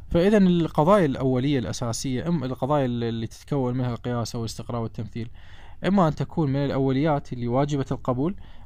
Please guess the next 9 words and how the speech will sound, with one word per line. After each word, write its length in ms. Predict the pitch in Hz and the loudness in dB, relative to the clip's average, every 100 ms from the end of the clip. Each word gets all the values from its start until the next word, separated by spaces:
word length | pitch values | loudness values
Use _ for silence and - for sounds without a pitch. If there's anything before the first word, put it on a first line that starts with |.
| - | 0
أو 100 | 214 | 2
تكون 300 | 226 214 208 | 2 2 4
غير 180 | 208 196 | 6 6
واجبة 320 | 175 156 151 | 6 4 -4
القبول. 340 | 151 151 143 | -4 -2 -2
إحنا 160 | 147 151 | -2 -2
قلنا 160 | 156 139 | 0 2
واجبة 340 | 143 139 135 - | 2 0 -4 -8
القبول، 440 | - 139 175 185 | -6 0 0 -2